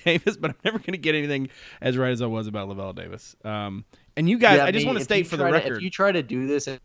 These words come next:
Speaker 2: every year where you pick a freshman and try to go all in, you're gonna miss, like, almost every time.
Speaker 1: You know what's gonna
Speaker 2: Like
Speaker 1: happen is I'm gonna have every year will be, like, my list of all the dudes I thought were gonna score touchdowns, which was just atrocious, right? Um, and just farcical.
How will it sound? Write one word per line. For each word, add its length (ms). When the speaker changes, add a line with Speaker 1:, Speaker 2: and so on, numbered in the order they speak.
Speaker 2:
every 240
year 200
where 100
you 140
pick 280
a 40
freshman 500
and 140
try 140
to 80
go 240
all 220
in, 180
you're 160
gonna 140
miss, 360
like, 120
almost 260
every 220
time. 240
Speaker 1:
You 60
know 80
what's 100
gonna 140
Speaker 2:
Like 80
Speaker 1:
happen 200
is 160
I'm 180
gonna 160
have 160
every 240
year 120
will 100
be, 140
like, 180
my 120
list 280
of 80
all 180
the 120
dudes 200
I 120
thought 240
were 80
gonna 140
score 200
touchdowns, 500
which 160
was 120
just 340
atrocious, 760
right? 240
Um, 500
and 140
just 160
farcical. 680